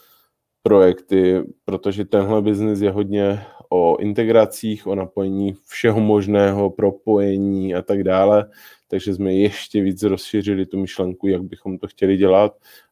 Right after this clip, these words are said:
a, a vlastně na to vzniká jako velký, velký projekt, takže to bude další oblast a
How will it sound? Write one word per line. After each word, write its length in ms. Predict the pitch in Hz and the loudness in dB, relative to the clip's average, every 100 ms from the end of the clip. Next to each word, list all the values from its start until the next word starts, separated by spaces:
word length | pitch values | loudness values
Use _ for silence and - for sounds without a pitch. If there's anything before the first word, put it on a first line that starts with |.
| - | -8
a, 340 | 90 87 87 | -4 -2 -2
a 180 | 76 - | -2 -4
vlastně 300 | 90 90 90 | -4 -4 -4
na 100 | 87 | -4
to 100 | 90 | -4
vzniká 380 | 95 92 95 90 | -4 -2 2 2
jako 200 | 87 92 | 2 -2
velký, 400 | 90 - 90 90 | -2 -2 -4 -4
velký 380 | 92 87 - 92 | 0 -2 -2 -8
projekt, 460 | - 85 85 - - | -4 -2 -2 -4 -12
takže 380 | 92 90 87 | -12 -4 -4
to 120 | - 85 | -4 -6
bude 200 | 92 87 | -4 0
další 420 | 87 85 - 82 | 0 -2 -2 -2
oblast 500 | 82 90 85 - - | 0 2 0 -2 -10
a 100 | 82 | -8